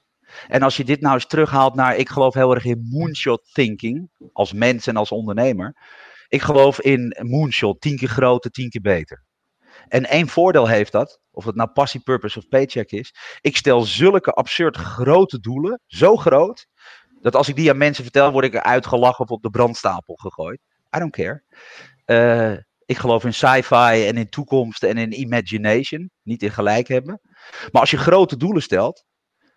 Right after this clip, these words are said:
komen er bij grote problemen, en die komen er altijd, op je pad,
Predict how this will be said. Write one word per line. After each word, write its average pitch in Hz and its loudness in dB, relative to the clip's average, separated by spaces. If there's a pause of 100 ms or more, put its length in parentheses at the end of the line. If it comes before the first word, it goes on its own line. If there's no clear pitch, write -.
(280)
komen 147 4
er 143 4
bij 131 4
grote 175 2
problemen, 139 0 (140)
en 90 -10
die 90 -8
komen 92 0
er 95 -2
altijd, 95 0 (1080)
op - -2
je 120 -6
pad, - -2